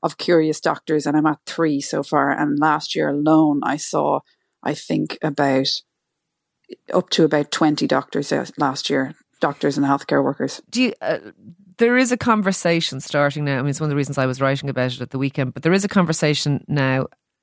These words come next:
Speaker 2: starting. It's, it's late in the day, but starting around all of this and, and, and about the fact that women who have genuine physical symptoms are being dismissed. Do you, do you see any change as someone who, who attends, mm,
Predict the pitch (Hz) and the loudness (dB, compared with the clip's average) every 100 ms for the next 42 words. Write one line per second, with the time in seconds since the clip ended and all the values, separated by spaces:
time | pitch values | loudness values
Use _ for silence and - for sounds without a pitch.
0 | _ - - - 170 156 151 - 127 113 | _ -12 -10 -4 2 2 2 -2 -4 -6
1 | - _ _ _ _ _ _ - 160 - | -12 _ _ _ _ _ _ -20 -18 -16
2 | 143 135 139 - 120 127 131 127 120 - | -8 -4 -4 -4 -2 0 0 -2 -6 -4
3 | - 147 143 - 127 127 135 135 135 139 | -2 0 0 -2 -2 0 0 0 0 0
4 | 131 123 127 113 113 110 - - 123 - | 2 0 0 -2 -2 -2 -2 -4 -4 -2
5 | 127 - 131 127 127 120 127 - - 120 | -4 -2 -2 0 -2 -2 -4 -4 -4 -6
6 | - 120 127 123 123 - - _ _ _ | -4 -4 0 0 0 -2 -8 _ _ _
7 | 151 143 139 139 135 - - 143 139 147 | -2 0 2 0 -4 -14 -2 2 4 4
8 | 135 127 131 131 - - _ _ _ 165 | 2 2 0 -4 -8 -20 _ _ _ 0
9 | 147 151 131 120 - 127 127 123 123 117 | 0 -2 -2 -2 -2 -2 0 -2 0 -2
10 | 120 123 127 117 113 147 120 - - - | 0 0 0 -2 -4 -2 -2 -4 -12 -20
11 | _ 185 190 190 175 202 226 226 247 226 | _ 2 4 4 2 4 4 2 2 2
12 | 220 208 - 208 196 202 196 185 190 180 | 4 2 2 2 4 2 2 0 2 2
13 | 185 175 - 170 165 160 175 170 185 175 | 4 4 2 2 2 2 0 2 0 -2
14 | - 71 - - - - | -8 -10 -12 -16 -18 -16